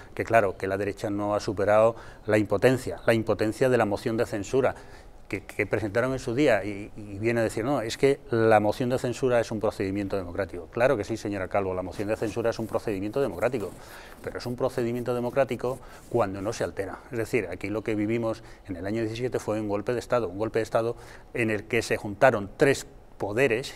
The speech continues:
y voy a decirlo bien claros, tres poderes, el poder político, dentro del encauzado en el Partido Socialista Obrero Español, el poder mediático, el clan mediático que protege a Pedro Sánchez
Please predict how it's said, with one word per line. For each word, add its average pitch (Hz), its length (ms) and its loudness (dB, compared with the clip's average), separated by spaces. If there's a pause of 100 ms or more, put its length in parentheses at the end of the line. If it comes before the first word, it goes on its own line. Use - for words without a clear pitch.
(120)
y 95 60 -10
voy 85 120 -12
a 95 40 -8
decirlo 110 200 -4
bien 107 160 -4
claros, 123 340 -2
tres 107 220 -6
poderes, 131 420 -2
el 92 60 -8
poder 95 240 -8
político, 120 560 -4 (580)
dentro 98 300 -2
del 92 180 -6
encauzado 101 540 2
en 98 80 -4
el 95 60 -12
Partido 104 260 -4
Socialista 107 500 -4
Obrero 107 220 0
Español, 135 460 -2 (500)
el 107 140 -6
poder 113 240 2
mediático, 143 600 4 (300)
el 92 160 -10
clan 107 240 2
mediático 104 580 0 (340)
que 117 120 4
protege 101 560 -2 (100)
a 95 160 -2
Pedro 101 240 -4
Sánchez 131 560 -4